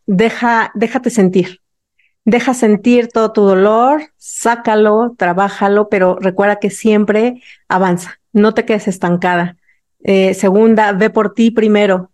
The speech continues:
siempre. Y tercera, aunque te digan por ahí, "Ah, no debes llorar, tus hijos no te pueden ver mal,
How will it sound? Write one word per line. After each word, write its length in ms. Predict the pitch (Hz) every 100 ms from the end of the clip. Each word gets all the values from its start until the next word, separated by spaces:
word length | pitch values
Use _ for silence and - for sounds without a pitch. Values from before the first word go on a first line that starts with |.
| _
siempre. 640 | - 208 196 185 156 175 _ - - _ _ 233 - -
Y 560 | 247 233 226 214 - _
tercera, 640 | 220 175 - 214 196 185 185 - _
aunque 420 | 196 202 202 214
te 160 | 208 208
digan 400 | 247 262 262 254
por 140 | 208
ahí, 440 | 202 220 226 - _
"Ah, 240 | 220 220
no 160 | 220 247
debes 260 | 233 208 180
llorar, 640 | 185 190 214 226 214 208
tus 220 | 208 185
hijos 220 | 185 196
no 100 | 196
te 120 | 190 180
pueden 340 | - 185 175
ver 200 | 175 180
mal, 600 | 185 196 214 214 214